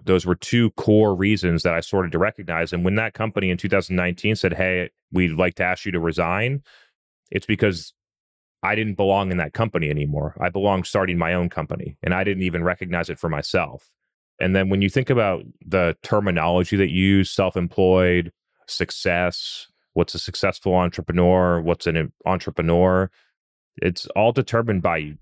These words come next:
your own thinking. It's all determined by you. Like, just because you haven't sold a business yet doesn't mean you're an on-,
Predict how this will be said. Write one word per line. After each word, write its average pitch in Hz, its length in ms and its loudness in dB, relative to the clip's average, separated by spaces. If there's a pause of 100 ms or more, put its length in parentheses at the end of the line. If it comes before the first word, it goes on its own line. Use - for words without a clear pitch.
(160)
your 90 280 4
own 98 240 4
thinking. - 440 -4 (500)
It's - 100 -2
all 104 100 2
determined 107 400 0
by 92 120 2
you. 87 440 -2
Like, 82 320 -2
just - 220 -2
because 101 680 2 (200)
you 101 100 2
haven't 90 180 0
sold 98 160 4
a 80 40 0
business 104 340 0
yet 90 160 0
doesn't 87 200 -2
mean 87 160 2
you're 85 160 2
an 82 60 0
on-, 82 200 -2